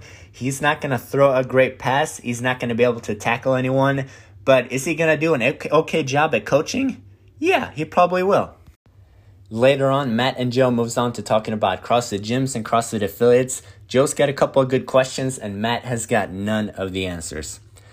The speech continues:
To open up an affiliate, you need to pass the level one test, and you need to pay a yearly fee of three thousand bucks. For that fee, you get to use the name.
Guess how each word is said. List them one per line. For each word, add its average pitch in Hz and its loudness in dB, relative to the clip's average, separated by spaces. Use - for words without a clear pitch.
To 131 4
open 160 4
up 170 -2
an 151 0
affiliate, 156 0
you 110 -2
need 131 0
to 117 -4
pass 120 -4
the 120 -2
level 117 4
one 117 0
test, 139 0
and 113 -2
you 117 -2
need 113 -4
to 107 -10
pay 117 -2
a 104 -2
yearly 120 0
fee 123 -2
of 95 -6
three 107 -6
thousand 98 -6
bucks. - -8
For 170 2
that 160 2
fee, 160 0
you 139 0
get 131 2
to 120 -4
use 123 2
the 110 -4
name. 90 -6